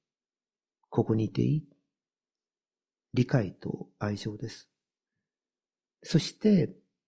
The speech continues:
ここは誰もあなたのことを脅かさない。安全なところだ。だから、心の緊張を解いて、ゆっくり過ごして大丈夫だ。これが居場所なんだと思います。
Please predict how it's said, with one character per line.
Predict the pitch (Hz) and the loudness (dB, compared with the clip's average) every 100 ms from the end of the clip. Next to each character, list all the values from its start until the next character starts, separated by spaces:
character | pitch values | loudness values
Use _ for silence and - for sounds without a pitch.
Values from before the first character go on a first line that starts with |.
| _ _ _ _ _ - | _ _ _ _ _ -6
こ | 110 | -4
こ | - 107 | 0 0
は | 151 139 - _ _ _ _ _ | 0 -2 -10 _ _ _ _ _
誰 | 104 101 | -2 0
も | 120 | 2
あ | 127 | 2
な | 117 | 0
た | 120 | -2
の | 117 | -4
こ | - | -4
と | - | 0
を | 113 | 0
脅 | 107 104 | 0 -2
か | 120 | -4
さ | - | -4
な | 143 139 | -4 -6
い。 | - _ _ _ _ _ _ _ _ _ _ | -12 _ _ _ _ _ _ _ _ _ _
安 | 113 110 | 0 0
全 | 104 95 | 0 -4
な | 92 | -6
と | 117 | -6
こ | - | -4
ろ | 120 | -4
だ。 | 120 147 - _ _ _ _ _ _ _ _ _ - | -4 -6 -10 _ _ _ _ _ _ _ _ _ -8
だ | 101 | -6
か | 92 | -2
ら、 | 135 131 _ _ _ _ _ _ _ _ _ _ _ _ | -2 -4 _ _ _ _ _ _ _ _ _ _ _ _
心 | - 113 110 | -2 2 0
の | 104 104 | 0 -2
緊 | 120 110 | -2 -2
張 | 123 117 | -2 -2
を | |
解 | 117 143 | 0 -2
い | 123 | -2
て、 | - 123 - _ _ _ _ _ _ _ _ _ _ _ _ | -6 -8 -8 _ _ _ _ _ _ _ _ _ _ _ _
ゆ | 110 | -6
っ | - | 2
く | 151 | 2
り | |
過 | 139 | 2
ご | 110 | -2
し | 120 | -4
て | - | -4
大 | 90 | -4
丈 | 104 147 | -2 -4
夫 | 151 | -4
だ。 | - _ _ _ _ _ _ _ _ _ _ - | -12 _ _ _ _ _ _ _ _ _ _ 0
こ | 139 | 4
れ | 147 | 6
が | 151 | 6
居 | 120 | 4
場 | 135 | 4
所 | - | 4
な | 143 | 2
ん | 151 | 2
だ | - | -2
と | - | -6
思 | 120 | -8
い | 120 | -8
ま | 120 | -10
す。 | - | -12